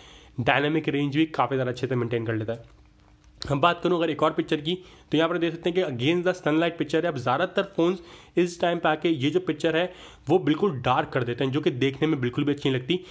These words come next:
लेकिन यहाँ पर जो एचडीआर है वो काफ़ी ज़्यादा अच्छे से काम कर रहा है, और जो सन है उसके साथ इसने जो पिक्चर ली है वो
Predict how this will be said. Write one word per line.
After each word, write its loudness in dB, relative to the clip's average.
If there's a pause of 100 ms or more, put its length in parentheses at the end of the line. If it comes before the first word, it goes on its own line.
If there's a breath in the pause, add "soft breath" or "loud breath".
(220 loud breath)
लेकिन 2
यहाँ 2
पर -4
जो 2 (360 loud breath)
एचडीआर 4
है 4
वो 0
काफ़ी 0
ज़्यादा 2
अच्छे -6
से 2
काम 2
कर -2
रहा 2
है, 0
और -8
जो 0
सन 2
है 0
उसके -4
साथ 2
इसने 0
जो -2 (180)
पिक्चर 0
ली -2
है 2
वो -2